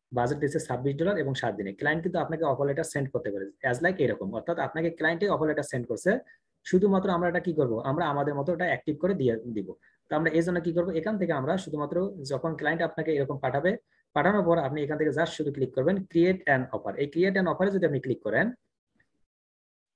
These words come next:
তারপর আপনার যতগুলো গিগ আছে, গিগগুলো দেখাবে। তো আমরা এখান থেকে একটা gig select করে দিলাম। select করে দেওয়ার পর আপনি পেমেন্টটা কিভাবে নেবেন? যেহেতু পেমেন্টটা আমরা single payment নেব, একটা পেমেন্টটা নেব, এখানে click করব। click করার পর আমরা এখান থেকে দিয়ে দিব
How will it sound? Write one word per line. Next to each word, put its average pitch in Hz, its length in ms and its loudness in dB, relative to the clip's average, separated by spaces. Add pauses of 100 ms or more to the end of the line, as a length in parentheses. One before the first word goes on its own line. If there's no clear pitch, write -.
(260)
তারপর 160 260 2
আপনার 175 220 2
যতগুলো 160 360 2
গিগ 151 220 2
আছে, 156 180 0
গিগগুলো 131 320 -2
দেখাবে। 98 320 -4
তো 156 100 -4
আমরা 160 160 2
এখান 156 160 0
থেকে 160 120 4
একটা 156 140 0
gig 143 180 0
select 151 280 -2
করে 160 100 2
দিলাম। 190 240 0 (320)
select 180 260 -2
করে 185 140 2
দেওয়ার 165 220 2
পর 170 40 2
আপনি 170 140 0
পেমেন্টটা 165 400 0
কিভাবে 147 320 2
নেবেন? 104 280 -2
যেহেতু 151 300 -2
পেমেন্টটা 156 300 -2
আমরা 151 120 -2
single 185 320 0
payment 160 260 -2
নেব, 143 100 -2
একটা 143 280 -2
পেমেন্টটা 127 320 -2
নেব, 156 260 0 (360)
এখানে 147 260 2
click 143 260 -2
করব। 92 240 -6 (460)
click 226 240 4
করার 160 200 4
পর 180 120 2
আমরা 143 220 2
এখান 160 200 0
থেকে 151 180 2
দিয়ে 110 180 0
দিব 127 380 0